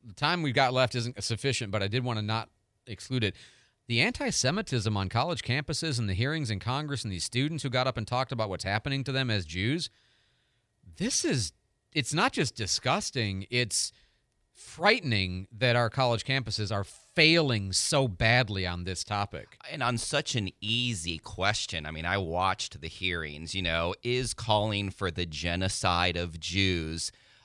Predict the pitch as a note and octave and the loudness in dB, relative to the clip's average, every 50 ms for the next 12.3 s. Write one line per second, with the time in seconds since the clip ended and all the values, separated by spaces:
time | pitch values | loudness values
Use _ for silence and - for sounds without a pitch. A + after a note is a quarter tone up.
0 | - - A2 G2+ F#2 F#2 F2 F2 F2 E2+ E2+ E2+ E2+ E2 - - - - - - | -6 0 2 4 6 6 4 4 2 0 0 -4 -6 -8 -10 -12 -8 -4 2 4
1 | A#2+ A2+ A2 G#2+ - - G#2 E2+ E2 E2 E2 - - - - A2 F#2+ F#2 F2+ F#2 | 6 6 6 4 2 2 2 4 4 2 0 -2 -4 -2 0 2 2 2 0 0
2 | F#2+ F#2+ F#2+ F#2 F#2 F2+ F2+ F2+ F2+ F2+ F2 F2 - _ _ _ _ _ _ _ | 0 0 2 2 2 2 4 4 4 4 2 0 -2 _ _ _ _ _ _ _
3 | _ _ _ _ _ - A#2+ A2+ G2+ G2 A2+ A#2 A2+ C3+ B2+ A#2+ A2 G#2+ G#2 F#2+ | _ _ _ _ _ 0 2 4 6 6 6 8 8 8 8 8 6 4 4 2
4 | F#2+ A2+ A#2 G2 F#2+ G2 G2 G2+ - A#2 G#2 G2+ G2+ G2 G2 F#2+ - F#2+ A2+ G#2+ | 4 6 6 6 6 6 4 4 4 4 4 4 4 4 2 4 4 6 6 6
5 | F#2 E2 - - F#2+ E2 - - F#2 F2+ F2 E2 - F#2 F2 - - - - - | 4 2 2 -2 -2 -2 0 2 2 2 2 2 0 -2 -4 -4 -6 -14 -20 -20
6 | - - _ _ - F3 F3 F3 G3 F3+ - - A3 G#3+ F#3 G3 F3 - - - | -20 -20 _ _ -4 -2 0 0 0 -2 0 0 -2 -2 -2 -2 -6 -6 -4 -2
7 | F#3+ F#3+ F#3 - - F#3 F3 - - F3+ G3 - - - - E4+ D#4+ D#4 D4 C#4+ | 0 0 0 -2 -2 -4 -4 -2 -2 -2 -2 -2 0 2 4 6 8 8 8 8
8 | C#4 C4+ C4 - C#4 D#4 D#4 D4+ D4+ D4+ D#4 D4+ D#4 D4+ D4 C#4+ C#4 C4+ C#4+ - | 8 8 6 6 6 8 8 10 10 10 8 8 8 8 6 6 6 6 6 6
9 | - - - - - - - - B2 A2+ B2+ C3 D3 F#3 G3 E3+ A#2 G#2 G#2 G#2+ | 6 6 6 6 4 4 2 2 0 0 0 0 0 0 0 2 2 4 2 2
10 | - - C3+ D3 C#3 C#3 - - C#3+ C#3 C#3+ D#3 E3+ D#3 C3+ - C#3 C3 B2+ B2 | 0 2 2 2 4 4 4 2 2 2 2 2 2 2 2 0 -2 0 2 2
11 | A#2+ - G#2+ B2 - - A#2+ A#2+ - - A#2 A#2+ - - - - A2+ A2+ - A2+ | 2 2 2 2 2 4 2 2 2 2 0 0 0 -2 0 0 0 0 0 -6
12 | G#2 - B2 A2 G#2 - | -8 -4 -2 -2 -2 -2